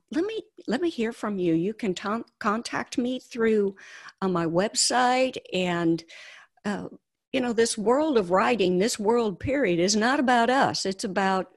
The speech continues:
others. It's about relationships and keeping people happy and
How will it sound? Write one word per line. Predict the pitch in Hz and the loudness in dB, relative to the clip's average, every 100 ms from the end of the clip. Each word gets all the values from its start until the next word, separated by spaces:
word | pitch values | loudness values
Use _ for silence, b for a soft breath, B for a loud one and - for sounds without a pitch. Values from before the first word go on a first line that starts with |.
| _ - | _ 0
others. | 247 208 160 - - B B B B B | 2 2 0 -2 -8 B B B B B
It's | 202 | -4
about | 202 196 196 - | 0 0 -2 0
relationships | 190 214 233 - 196 180 180 175 - | 2 4 4 2 -2 -2 -2 -4 -4
and | 165 160 147 - _ _ _ _ _ _ _ | -4 -2 -4 -12 _ _ _ _ _ _ _
keeping | - 285 254 247 | 2 2 0 -4
people | 254 - 202 | -6 -4 -2
happy | 196 214 - 190 170 | 2 0 2 0 2
and | 175 165 | 4 2